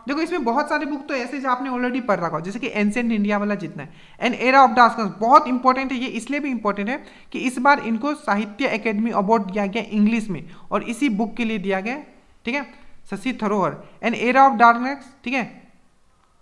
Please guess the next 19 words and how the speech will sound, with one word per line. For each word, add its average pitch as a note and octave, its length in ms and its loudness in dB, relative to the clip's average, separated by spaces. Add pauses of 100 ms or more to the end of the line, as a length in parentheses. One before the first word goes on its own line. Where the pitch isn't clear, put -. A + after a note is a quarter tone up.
(420)
देखिए, A3+ 360 -2
An C4+ 120 0
Area B3 500 4
है, F3 100 2
ठीक G#3 140 -4
है, G#3+ 240 0
An G#3 200 -6
Era G#3 260 6
है D#3 160 -4
यहाँ, C#3+ 140 -10
तो F#3 100 -12
An A3+ 180 -6
Area B3+ 440 2
of G#3+ 100 -4
Darkness, A3+ 460 2
Magic G3+ 380 -2
Seeds, B3+ 460 -6
House A#3 280 0 (100)
of A3+ 160 -2